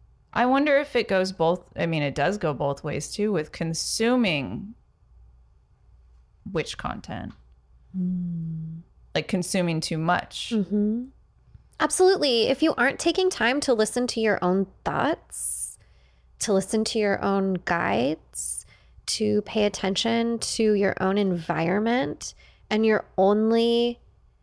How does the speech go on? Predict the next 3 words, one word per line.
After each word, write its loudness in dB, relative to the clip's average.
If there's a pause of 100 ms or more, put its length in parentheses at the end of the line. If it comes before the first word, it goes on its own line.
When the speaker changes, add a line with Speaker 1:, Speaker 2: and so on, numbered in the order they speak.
(1200)
Speaker 2:
it, -4 (560)
it's 0
so 6